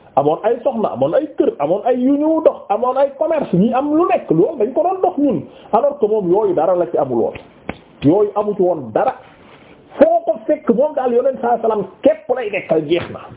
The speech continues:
Fu muy dem mu ngi ci gannaawam topp ci. Li Yonent saa salaam di wax mu jàpp. Kooku kay, man bu may dem, bu may ñëw fi laa ko fekk, bu may dem fi laa koy bàyyi.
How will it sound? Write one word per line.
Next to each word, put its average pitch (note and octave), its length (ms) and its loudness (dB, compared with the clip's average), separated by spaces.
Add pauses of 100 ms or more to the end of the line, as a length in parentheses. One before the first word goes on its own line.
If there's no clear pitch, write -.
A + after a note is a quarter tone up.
(280)
Fu G3+ 100 8
muy G#3+ 200 2
dem G3 180 2
mu G3+ 120 -2
ngi G#3 160 -2
ci A3 80 0
gannaawam G3 480 0
topp F#3 280 0
ci. - 160 -14 (500)
Li F3 100 6
Yonent D4 300 0
saa C4+ 200 0
salaam A#3+ 240 0
di A3 60 4
wax A#3 380 0
mu F3 200 4
jàpp. - 180 -2 (920)
Kooku C4+ 340 2
kay, - 220 -6 (680)
man G#3 240 4
bu G3+ 100 2
may A3+ 180 2
dem, F#3+ 220 0
bu D#3+ 100 0
may G3+ 180 2
ñëw F3+ 200 2
fi F3 80 0
laa F3 160 2
ko F3+ 140 0
fekk, - 220 -2
bu C3 100 2
may F#3+ 160 2
dem F#3+ 180 -2
fi G3+ 100 0
laa G3+ 140 0
koy G3+ 160 0
bàyyi. D#3 240 -4